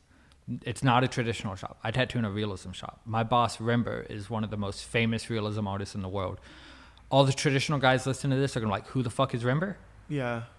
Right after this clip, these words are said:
Speaker 1: But if you go to
Speaker 2: Look him up.
Speaker 1: Nico Hurtado, or you go to fucking any other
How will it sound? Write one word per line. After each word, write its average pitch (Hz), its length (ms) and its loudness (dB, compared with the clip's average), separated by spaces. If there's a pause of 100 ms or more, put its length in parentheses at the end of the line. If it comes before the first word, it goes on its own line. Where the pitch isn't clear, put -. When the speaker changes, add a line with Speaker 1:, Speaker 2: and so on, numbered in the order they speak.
(140)
Speaker 1:
But 113 300 2 (140)
if 123 160 -4
you 131 60 4
go 135 180 4
to 120 220 4 (960)
Speaker 2:
Look 180 160 2
him 175 120 0
up. - 300 -8
Speaker 1:
Nico 160 400 6
Hurtado, 165 720 6 (260)
or 113 160 -4
you 110 140 -6
go 113 140 -2
to 95 160 -4
fucking 107 360 -4
any 151 240 4
other 156 220 6